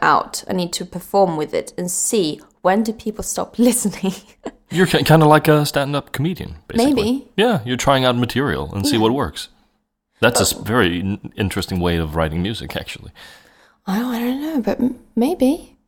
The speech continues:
Speaker 1: But with film, I don't feel the same way. But maybe that's because I don't take myself as seriously when I've made a sketch, when I, when, when I'm trying to entertain pe-,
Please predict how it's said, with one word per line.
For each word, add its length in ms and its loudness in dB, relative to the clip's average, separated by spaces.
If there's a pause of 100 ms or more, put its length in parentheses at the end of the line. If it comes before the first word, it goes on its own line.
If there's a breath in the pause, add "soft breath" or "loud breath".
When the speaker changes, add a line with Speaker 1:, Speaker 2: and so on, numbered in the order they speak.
(380)
Speaker 1:
But 120 0
with 180 2
film, 640 2
I 80 2
don't 260 2
feel 200 -4
the 80 -4
same 280 -2
way. 140 0
But 160 -4
maybe 240 -2
that's 180 0
because 280 -2
I 40 4
don't 240 2
take 200 -4
myself 420 0
as 180 0
seriously 720 -2
when 200 2
I've 180 -2
made 420 0 (640 soft breath)
a 60 -6
sketch, 560 -4
when 100 -2
I, 60 -6
when, 240 -6
when 100 -4
I'm 120 -2
trying 220 0
to 80 -2
entertain 380 -4
pe-, 220 -8